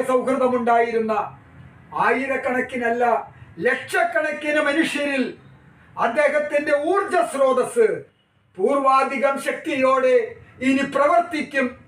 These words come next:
എന്ന് തന്നെയാണ് ഞാൻ പ്രതീക്ഷിക്കുന്നത്. വി എസ് ഉയർത്തിയ മൂല്യങ്ങൾ, വി എസ് ഉയർത്തിയ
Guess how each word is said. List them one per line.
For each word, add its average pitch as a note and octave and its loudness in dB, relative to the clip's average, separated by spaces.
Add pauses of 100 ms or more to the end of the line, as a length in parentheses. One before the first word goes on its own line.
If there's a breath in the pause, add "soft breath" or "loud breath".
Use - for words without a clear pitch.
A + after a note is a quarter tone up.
എന്ന് B3+ 0
തന്നെയാണ് A#3 2 (120)
ഞാൻ G3+ 2 (100)
പ്രതീക്ഷിക്കുന്നത്. F3+ -8 (640)
വി A#3+ 0 (140)
എസ് D4+ -2
ഉയർത്തിയ D4 -2 (120)
മൂല്യങ്ങൾ, D#4 0 (920)
വി A3+ -2 (100)
എസ് E4 -2
ഉയർത്തിയ D4+ -2